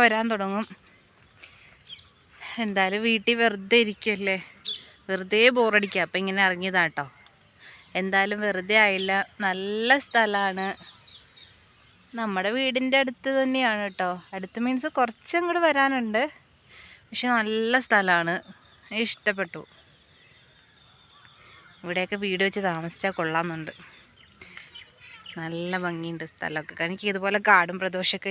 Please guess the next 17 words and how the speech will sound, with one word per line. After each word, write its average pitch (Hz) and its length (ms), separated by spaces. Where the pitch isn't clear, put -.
ഇഷ്ടമാണ് 165 560
ട്ടോ. 151 100
കാട്ടുപ്രദേശമൊക്കെ 196 1000
ഇഷ്ടമാണ്. 180 460
കുറച്ചും 233 360
കൂടി 254 280
അങ്ങോട്ട് 247 280
പോകുമ്പോൾ 226 320
ഒരു 214 140
താമരക്കുളം 196 560
കാണുന്നുണ്ട്. 185 440
താമരയില്ലല്ലോ, 190 600
എനിക്ക് 202 240
എപ്പോഴും 254 360
തെറ്റിപ്പോവും. 180 380
ആമ്പൽ, 240 380
ആമ്പൽ 214 260